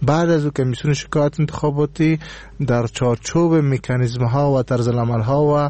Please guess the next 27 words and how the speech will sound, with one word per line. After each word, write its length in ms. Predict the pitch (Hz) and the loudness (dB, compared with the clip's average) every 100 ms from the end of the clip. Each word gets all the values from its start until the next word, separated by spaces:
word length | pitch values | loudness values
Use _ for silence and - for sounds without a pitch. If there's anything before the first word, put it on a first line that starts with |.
| - - - 123 | -4 -18 -6 -2
مواد 320 | 127 131 135 | 2 2 0
قانون 480 | 131 - 127 139 135 | -4 -2 -2 0 -2
اساسی 460 | 117 120 117 151 | 0 -2 0 0
قانون 380 | 147 151 147 147 | 0 0 2 0
انتخابات 680 | 143 143 - 139 147 143 147 - - - - | 0 -2 -4 -2 0 0 -2 -10 -20 -8 -2
به 260 | 117 113 113 | 2 0 0
تمام 500 | 127 135 165 160 151 139 117 104 - | -2 0 2 2 2 2 2 -2 -2
آن، 340 | 123 120 120 | -2 0 0
اه، 800 | 127 139 123 120 117 117 117 117 | 0 0 0 2 2 2 2 2
در 240 | 117 113 | 0 0
شکایاتی 560 | - 123 110 127 135 143 | -2 -4 0 0 0 -2
که 120 | 127 | -2
درج 200 | 135 135 | -2 -2
شده 340 | - 156 151 | -4 -2 0
یا 80 | 131 | 2
رسیدگی 440 | 123 - 123 123 160 | 0 0 -2 0 0
می‌کنه 420 | 175 - 185 175 | 0 0 0 2
و 200 | 165 147 | 2 0
فیصله 460 | 139 127 120 117 | -2 -2 0 -2
ها 320 | 113 139 156 151 | 0 0 2 2
یا 120 | 135 | 2
یافته 280 | 120 - 127 | 0 -2 -2
هایشان 360 | 147 - 165 | 0 0 0
هم 180 | 151 131 | 0 0
مبنی 280 | 117 131 170 | 0 0 2
بر 200 | 180 175 | 2 2
اعلام 480 | 170 170 170 170 | 2 2 2 0